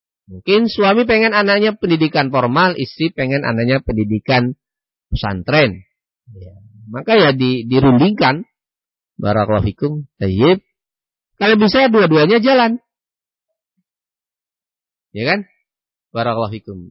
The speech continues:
Pendidikan formal ya jalan, pendidikan barakallahu fikum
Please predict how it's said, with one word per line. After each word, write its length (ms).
Pendidikan 960
formal 600
ya 180
jalan, 640
pendidikan 720
barakallahu 400
fikum 260